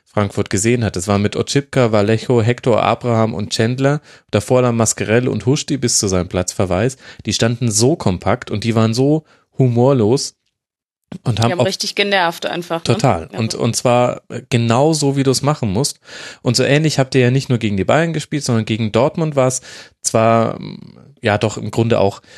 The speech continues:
Speaker 1: ähm, ein bisschen anders aufgeteilt, aber auch, ähm, gegen den Ball eine Fünferkette.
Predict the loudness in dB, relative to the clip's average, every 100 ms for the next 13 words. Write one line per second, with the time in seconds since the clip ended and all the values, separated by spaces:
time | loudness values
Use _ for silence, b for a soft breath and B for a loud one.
0 | B -2 -2 0 -4 -6 _ -8 -2 0
1 | 0 0 2 0 0 -2 -2 2 2 2
2 | 0 2 2 0 -4 -4 0 0 2 2
3 | 2 0 0 0 -2 -2 -2 -2 0